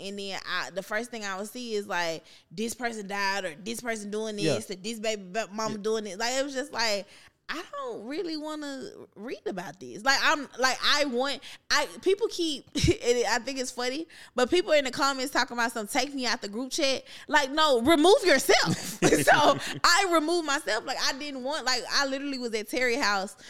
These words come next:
Speaker 1: um, in Houston, and we watched the whole Christiana, uh, Blueface interview with Hollywood Unlocked.
Speaker 2: Sure.
Speaker 1: Oh, okay, you
Speaker 2: Chri-, Chri-, Christian.
Speaker 1: Christiana.
Speaker 2: Okay,
Speaker 1: Okay,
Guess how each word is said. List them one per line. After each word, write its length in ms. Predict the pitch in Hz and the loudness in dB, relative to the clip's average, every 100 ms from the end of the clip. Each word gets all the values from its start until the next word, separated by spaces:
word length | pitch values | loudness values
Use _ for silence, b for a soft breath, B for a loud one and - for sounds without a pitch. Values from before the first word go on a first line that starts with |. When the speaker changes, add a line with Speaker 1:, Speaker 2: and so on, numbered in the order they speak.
| B - | B -4
Speaker 1:
um, 180 | 233 214 | -2 -2
in 160 | 214 | -2
Houston, 320 | 233 330 - 190 | -2 -2 -2 -6
and 140 | 226 | -4
we 100 | 320 | -2
watched 280 | 294 294 - | 0 -2 -2
the 100 | 240 | -4
whole 580 | 233 233 247 233 220 - B | 0 0 0 0 0 -4 B
Christiana, 960 | - - 294 - 240 247 262 254 240 214 | -8 -4 -4 -4 -4 0 0 0 2 2
uh, 640 | - 214 208 190 175 156 139 - 180 | 2 4 6 4 2 -2 -8 -14 -12
Blueface 680 | 202 277 269 269 254 262 - | -4 -4 0 0 2 0 -2
interview 720 | 240 269 262 240 269 269 262 226 | -4 -2 -2 -4 -4 -4 -6 -6
with 300 | 247 233 185 | -2 -2 -2
Hollywood 540 | 240 262 269 277 277 | 0 0 2 0 0
Unlocked. 420 | 269 262 277 277 - - _ _ _ - | -2 -2 -2 -2 -6 -16 _ _ _ -4
Speaker 2:
Sure. 260 | 240 - - _ _ - | -2 -2 -8 _ _ -6
Speaker 1:
Oh, 60 | 233 | -2
okay, 280 | 254 208 185 | 0 0 0
you 180 | 208 | -2
Speaker 2:
Chri-, 180 | 214 226 - - | 2 2 2 -14
Chri-, 160 | 185 - _ | -14 -14 _
Christian. 600 | 156 - - 196 202 120 | -8 -8 -6 -2 -2 0
Speaker 1:
Christiana. 580 | 370 359 349 262 160 139 | 0 0 2 0 0 2
Speaker 2:
Okay, 140 | 233 | 4
Speaker 1:
Okay, 200 | 214 254 | 6 6